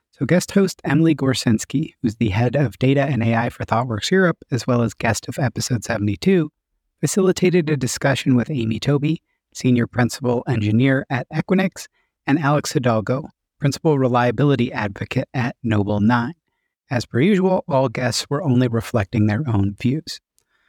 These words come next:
The topic for this, uh, panel was applying reliability engineering practices to data. This is different from engineering for data reliability, which is focused specifically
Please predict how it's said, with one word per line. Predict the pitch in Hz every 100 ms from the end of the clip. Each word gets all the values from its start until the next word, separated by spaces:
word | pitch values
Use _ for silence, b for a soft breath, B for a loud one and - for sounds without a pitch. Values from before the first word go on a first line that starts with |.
| _ _ -
The |
topic | - 190 226 202
for | - 190
this, | 165 - _ -
uh, | 175
panel | - 151 143 139
was | 131
applying | 135 - 123 120 131 117
reliability | 110 107 107 123 143 151 165 175
engineering | 139 131 139 139 143 151
practices | - - - 113 127 151 - -
to | 151 147
data. | 160 196 - - _ _ _ _ _ -
This | 143 151 175
is | 135
different | 127 180 - 160 147
from | 143 143 151
engineering | 135 139 147 135 135 139 147
for | - 131 120
data | 117 117 120
reliability, | 107 110 107 104 180 196 120 120 127
which | 123 -
is | 123
focused | - 120 - 143 -
specifically | - - - 190 175 160 - 143 135